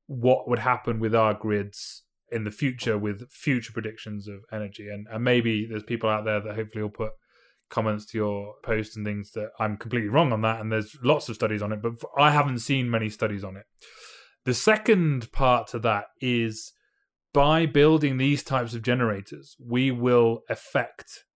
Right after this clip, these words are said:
or is it affect? We've, we will change the future. <laughs> Um,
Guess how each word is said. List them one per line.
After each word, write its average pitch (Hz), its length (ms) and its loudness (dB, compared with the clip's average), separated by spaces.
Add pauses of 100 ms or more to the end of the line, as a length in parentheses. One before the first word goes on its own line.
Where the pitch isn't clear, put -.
(540)
or 110 100 4
is 104 80 0
it 110 80 -6
affect? - 480 -12 (400)
We've, 147 480 0
we 147 180 6
will 151 140 4
change 107 680 -2 (380)
the 123 160 0
future. 139 640 4
<laughs> - 20 -18
Um, 117 440 2